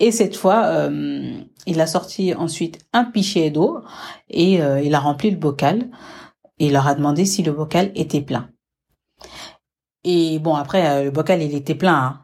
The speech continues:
hein. <laughs> Alors ensuite, qu'est-ce qu'il fait ? Il a demandé alors à ses élèves quelles leçons on pouvait tirer de cette expérience.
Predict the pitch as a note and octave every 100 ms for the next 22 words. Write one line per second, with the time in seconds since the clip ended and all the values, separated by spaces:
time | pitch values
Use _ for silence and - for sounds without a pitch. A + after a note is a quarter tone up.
0 | _ F3 C#3+ - G#3 - - F3 - -
1 | - - E3+ E3+ F#3+ - A#3 - _ _
2 | - - _ - A3 G3+ F#3 C4+ G3 E3
3 | F3 G3+ G#3+ E3 G3 G#3+ - D#3 - D3+
4 | D3 D#3 A3 A3+ - - A#3 G3 G3 G3
5 | B3+ C4+ - - - - F#3 F#3 A3+ A3+
6 | A3+ B3 G3 - E3+ E3 - D#3 D3+ E3
7 | -